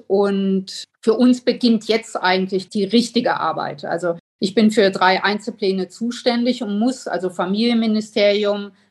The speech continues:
Arbeit und Soziales und Entwicklungshilfe, ähm, zusehen, dass ich mit, mich mit meinen Koalitionspartnern da einige, wo wir unsere Schwerpunkte setzen. Das, ähm,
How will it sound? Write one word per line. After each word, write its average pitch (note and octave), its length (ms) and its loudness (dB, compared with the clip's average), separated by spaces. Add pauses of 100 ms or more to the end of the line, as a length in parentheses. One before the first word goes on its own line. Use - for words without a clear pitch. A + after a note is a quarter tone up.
Arbeit G3 360 0
und F#3+ 140 -10
Soziales A3 800 -4
und F#3+ 480 -4
Entwicklungshilfe, G3+ 1200 0 (600)
ähm, G3+ 260 2
zusehen, B3 440 2
dass G3+ 220 0
ich - 0 -
mit, G#3 360 -6
mich G#3+ 280 0
mit G#3+ 160 -2
meinen G3+ 200 0
Koalitionspartnern F#3+ 1700 -2
da F3 400 0 (260)
einige, A3 680 0
wo G#3+ 160 -2
wir G#3 160 -2
unsere F#3+ 260 -8
Schwerpunkte F3+ 880 -4
setzen. C#4 640 -2
Das, G3 480 -4
ähm, F#3 440 2